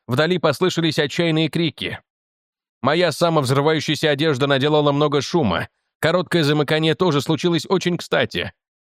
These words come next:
Все шло как нельзя лучше, но тут тускло загорелось аварийное освещение. Мы испуганно замерли, моргая от неожиданности. Ощущение было такое, словно мы оказались на залитых светом подмостках. Кроме нас в коридоре было еще человек шесть.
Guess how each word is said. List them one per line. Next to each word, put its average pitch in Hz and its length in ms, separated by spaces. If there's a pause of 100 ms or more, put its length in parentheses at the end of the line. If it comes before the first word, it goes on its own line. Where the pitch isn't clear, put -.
(440)
Все 196 220
шло 190 200
как 160 180
нельзя 156 260
лучше, 175 300
но 131 120
тут 160 240
тускло 170 340
загорелось 143 500
аварийное 143 400
освещение. 95 760 (1400)
Мы 180 160
испуганно 170 460
замерли, 131 460
моргая 131 400
от - 80
неожиданности. 131 720
Ощущение 151 500
было 143 160
такое, 143 300
словно 139 260
мы 143 140
оказались 135 520 (320)
на 147 100
залитых 175 380
светом 160 420
подмостках. 151 800 (580)
Кроме 165 260
нас 165 200
в - 60
коридоре 143 400
было 139 180
еще 139 220
человек 139 380
шесть. - 500